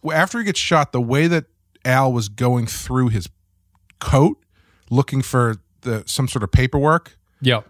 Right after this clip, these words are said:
Speaker 2: I th-, I thought what, what had happened was this guy was the guy,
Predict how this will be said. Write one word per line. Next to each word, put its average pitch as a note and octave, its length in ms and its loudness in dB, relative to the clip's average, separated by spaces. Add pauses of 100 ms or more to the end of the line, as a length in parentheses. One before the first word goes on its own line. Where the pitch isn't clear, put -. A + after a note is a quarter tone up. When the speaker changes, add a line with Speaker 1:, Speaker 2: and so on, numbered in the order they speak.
(120)
Speaker 2:
I C3 120 2
th-, - 220 -6
I C#3+ 140 2
thought D3+ 560 2
what, B2+ 200 -6
what C3+ 200 0
had A2 80 -4
happened B2+ 420 0
was A2+ 240 -4
this B2+ 200 -2
guy B2 260 2
was A2+ 180 -4
the A2 80 -6
guy, A2 480 0